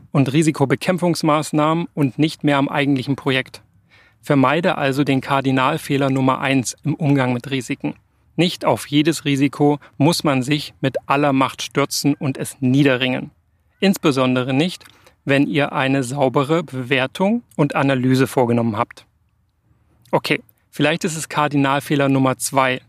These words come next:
denn oft wird die systematische Risikobetrachtung gänzlich ausgelassen.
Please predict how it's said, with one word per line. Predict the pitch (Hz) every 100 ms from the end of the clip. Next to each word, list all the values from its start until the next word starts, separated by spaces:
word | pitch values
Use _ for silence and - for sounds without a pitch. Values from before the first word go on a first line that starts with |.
| -
denn | 139 139
oft | 180 175 -
wird | 147 135
die | 135
systematische | 135 190 - 160 151 147 143 139
Risikobetrachtung | 151 147 135 127 - 131 - 160 151 _ _
gänzlich | 139 139 - 139 -
ausgelassen. | 151 - 135 135 -